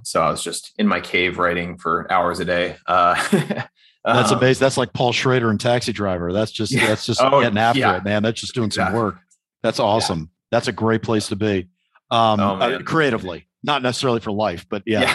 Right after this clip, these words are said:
Speaker 1: <laughs>
Speaker 2: creatively, it's an
Speaker 1: Yeah.
Speaker 2: awesome place to be.
Speaker 1: Yep.
Speaker 2: Um, so if you don't mind, let's talk a little shop. When,
Speaker 1: Yeah.
Speaker 2: when you, uh, obviously we're living in a time where we can't help but being told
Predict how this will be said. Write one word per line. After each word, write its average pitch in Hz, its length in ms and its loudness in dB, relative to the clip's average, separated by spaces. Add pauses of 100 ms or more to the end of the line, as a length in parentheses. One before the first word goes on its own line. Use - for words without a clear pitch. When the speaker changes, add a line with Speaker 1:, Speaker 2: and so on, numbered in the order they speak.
(100)
Speaker 1:
<laughs> - 100 -20
Speaker 2:
creatively, 113 460 2
it's 92 100 -6
an 107 80 -2
Speaker 1:
Yeah. 104 60 2
Speaker 2:
awesome 101 200 -4
place 101 220 -4
to 90 80 -14
be. 101 220 -2 (360)
Speaker 1:
Yep. 95 320 0
Speaker 2:
Um, 175 220 0 (160)
so 180 340 2 (140)
if 160 160 0
you 202 80 4
don't 214 100 2
mind, 165 160 2
let's 139 140 0
talk - 240 -4
a - 20 -8
little 139 160 0
shop. 95 420 -2 (220)
When, 147 320 2
Speaker 1:
Yeah. 175 60 -2 (100)
Speaker 2:
when 139 320 2
you, 175 360 0
uh, 113 440 2 (840)
obviously 147 640 2 (180)
we're 135 140 2
living 135 240 4
in 120 120 2
a 110 60 0
time 110 420 -2
where 104 300 0 (320)
we 123 140 -2
can't 120 240 0
help 120 240 0
but 107 140 -2
being 110 220 0
told 107 400 -2